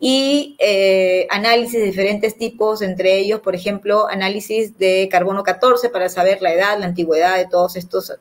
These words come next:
eh, lugares, ¿no? Entonces, nosotros, eh, ahí vemos en esta imagen, por ejemplo, el, el mapa central de la, de la zona,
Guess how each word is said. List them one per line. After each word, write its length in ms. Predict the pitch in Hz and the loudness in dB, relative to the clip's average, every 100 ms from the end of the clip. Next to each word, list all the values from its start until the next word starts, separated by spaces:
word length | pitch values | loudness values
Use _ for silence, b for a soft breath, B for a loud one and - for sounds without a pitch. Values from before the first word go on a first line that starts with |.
| - | -4
eh, 340 | 175 170 151 | -2 0 -2
lugares, 460 | 180 185 214 170 165 | -4 0 2 0 -2
¿no? 260 | 180 254 B B B B - | -4 -6 B B B B -8
Entonces, 440 | 190 214 233 233 233 B B B - | -4 2 4 2 -2 B B B -4
nosotros, 520 | 196 247 247 339 - - | 2 4 6 4 2 0
eh, 480 | 202 190 147 120 - | 4 4 2 -4 -8
ahí 320 | - 202 226 202 | -2 0 0 0
vemos 280 | 226 240 | 2 0
en 100 | 233 | -2
esta 180 | 208 226 | -6 -4
imagen, 340 | 220 220 247 233 | -2 -2 -2 -4
por 120 | 190 | -4
ejemplo, 460 | 214 208 220 226 | -4 -2 0 4
el, 240 | 202 175 170 | 4 2 0
el 160 | 190 185 | -2 0
mapa 380 | 226 240 226 | -2 2 0
central 560 | 233 214 202 240 233 240 | 0 -4 0 4 4 4
de 80 | 226 | 2
la, 320 | 202 185 185 | 0 -2 -4
de 100 | 190 | -2
la 120 | 190 | -2
zona, 580 | 202 240 226 220 247 247 | 0 0 0 -4 -6 -8